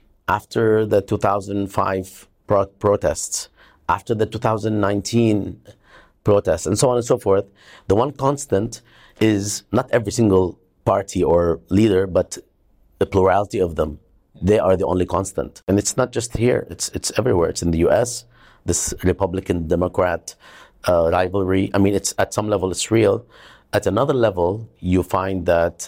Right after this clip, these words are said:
they're, uh, the ones who are, um, in dominant, uh, comfortable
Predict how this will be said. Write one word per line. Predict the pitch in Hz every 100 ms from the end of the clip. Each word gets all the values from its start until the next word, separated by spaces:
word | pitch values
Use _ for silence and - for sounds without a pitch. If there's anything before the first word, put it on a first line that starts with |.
| -
they're, | 82 82 82 82 - _ _ _ _
uh, | - 85 87 82 80 - -
the | 92
ones | 90 95 95 85
who | 82 87
are, | 71 80 80 82 82 _ - - _ -
um, | 90 82 78 80 80 90 _ _ _ _ _
in | 92 85
dominant, | 92 90 85 87 - - - _ -
uh, | 90 85 85 82 104 _ _ _ _ _ _ _
comfortable | 113 110 - 87 87